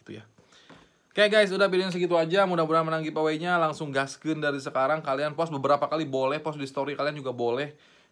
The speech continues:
Karena, eh, ntar adminnya lebih ngeh gitu, leb-, eh, bisa, kalian bisa menang. Dan mungkin pemenangnya juga gua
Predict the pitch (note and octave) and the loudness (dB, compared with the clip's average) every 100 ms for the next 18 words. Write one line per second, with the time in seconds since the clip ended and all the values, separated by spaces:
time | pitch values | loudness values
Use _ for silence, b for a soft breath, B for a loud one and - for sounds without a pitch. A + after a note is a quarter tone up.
0 | - B2 C#3+ D3+ - C3+ C#3 C3+ D3 C#3 | -8 -6 -2 -2 -4 -6 -6 -2 -2 -2
1 | C3+ C#3 D3+ C#3+ C#3 C3 D3 D#3 E3+ B2 | -6 -8 -6 -6 -6 -8 -8 -8 -8 -4
2 | A#2+ A#2 - A#2+ A#2+ A#2 A#2+ A2 C3+ C3 | -4 -4 -4 -2 -2 -4 -8 -8 -8 -4
3 | B2+ C3 C3+ B2+ A#2+ A#2 A#2+ A#2 G#2+ b | -4 -4 -10 -10 -10 -8 -6 -6 -6 b
4 | b b C3 C#3+ D3+ G#3 F#3+ E3+ D#3 F3 | b b -6 -4 -2 -2 0 0 -2 -2
5 | G3+ D3+ C3 D3+ F#3 | -2 -2 0 0 0